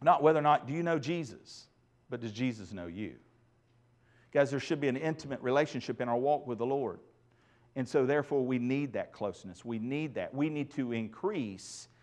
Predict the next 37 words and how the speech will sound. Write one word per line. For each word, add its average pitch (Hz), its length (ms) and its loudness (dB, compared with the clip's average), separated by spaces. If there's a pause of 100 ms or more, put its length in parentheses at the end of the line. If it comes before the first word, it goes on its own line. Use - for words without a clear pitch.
(460)
in 120 260 0
knowing 117 340 0
Him. 98 180 -8
Now, 120 180 4
that 143 200 4
will 180 180 4
come 185 340 2
through 151 460 2
His 123 260 -2
revealed 127 600 0
truth. 123 420 -2 (220)
If 104 120 -4
I 135 60 6
want 160 140 2
to 139 60 0
know 147 340 6
about 147 280 6
God, 139 220 6
the 127 100 0
only 247 260 2
thing 196 260 2 (160)
we, 165 240 0 (320)
the 175 60 4
only 294 140 6
way 285 140 8
we 208 100 2
know 180 220 6
anything 196 340 0
about 123 300 0
God 131 400 4
is 139 140 0
through 131 180 -2
general 170 400 2
revelation 147 480 6
and 190 80 -8
special 143 320 -4
revelation. 190 500 -2